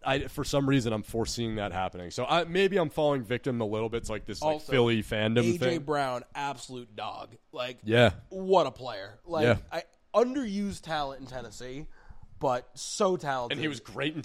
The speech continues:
Speaker 2: And he was
Speaker 1: Tennessee.
Speaker 2: great,
Speaker 1: <laughs>
Speaker 2: but man, what a talent, you know?
Speaker 1: Yeah.
Speaker 2: Like, it's crazy. So I'll, I'll take the Eagles in this one.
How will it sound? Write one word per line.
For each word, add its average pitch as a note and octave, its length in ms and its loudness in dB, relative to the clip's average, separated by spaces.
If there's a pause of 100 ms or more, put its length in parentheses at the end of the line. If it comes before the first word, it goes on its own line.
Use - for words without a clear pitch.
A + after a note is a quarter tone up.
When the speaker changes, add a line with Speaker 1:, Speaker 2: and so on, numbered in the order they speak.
Speaker 2:
And F#3 100 4
he G#3+ 80 2
was G3 180 6
Speaker 1:
Tennessee. F#3+ 500 8 (100)
Speaker 2:
great, G#3 180 0
Speaker 1:
<laughs> - 60 -20
Speaker 2:
but - 340 -2
man, G3 640 2
what F3 200 2
a E3 40 -6
talent, D#3 560 -6
you D#3 140 -10
know? D#3 400 -6
Speaker 1:
Yeah. D3+ 80 -2
Speaker 2:
Like, D3+ 200 -8 (800)
it's C#3+ 160 -10
crazy. A2+ 480 -6
So C#3 140 -6
I'll, D#3 220 2
I'll G3 120 -4
take G#3+ 220 -8
the E3 80 -12
Eagles B2 280 -14
in G2+ 80 -20
this G#2+ 180 -16
one. A2 140 -12